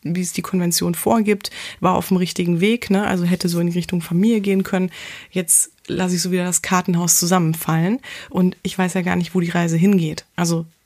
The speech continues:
werd ich dann noch irgendwann mal auf jemanden treffen, mit dem ich eine glückliche Beziehung führen werde, ne? Ähm, kann mir keiner schwarz auf weiß irgendwie geben. Das heißt also, da geht's dann ja um eine Entscheidung, die ich treffe,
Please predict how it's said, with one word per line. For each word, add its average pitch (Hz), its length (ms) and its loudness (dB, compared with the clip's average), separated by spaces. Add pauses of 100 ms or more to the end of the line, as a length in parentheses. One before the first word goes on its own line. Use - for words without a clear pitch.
(340)
werd 165 300 0
ich - 160 -6
dann 220 160 0
noch 220 160 0
irgendwann 214 400 2
mal 208 220 2
auf 190 140 -2
jemanden 196 280 -2
treffen, 196 300 -2
mit 185 100 0
dem 196 140 2
ich 196 80 -4
eine 196 80 0
glückliche 196 340 0
Beziehung 196 400 0
führen 196 380 0
werde, 208 280 2
ne? 208 140 2 (380)
Ähm, 185 340 4
kann 190 160 2
mir 185 120 2
keiner 202 440 0
schwarz 190 320 -2
auf 175 100 -8
weiß 180 220 0
irgendwie 175 360 -4
geben. 185 340 2 (340)
Das 165 140 0
heißt 190 180 2
also, 180 160 -2 (100)
da 180 200 2
geht's 196 260 2
dann 190 160 0
ja 190 80 2
um 185 80 0
eine 185 140 0
Entscheidung, 185 400 0
die 185 60 0
ich - 80 -8
treffe, 190 380 -4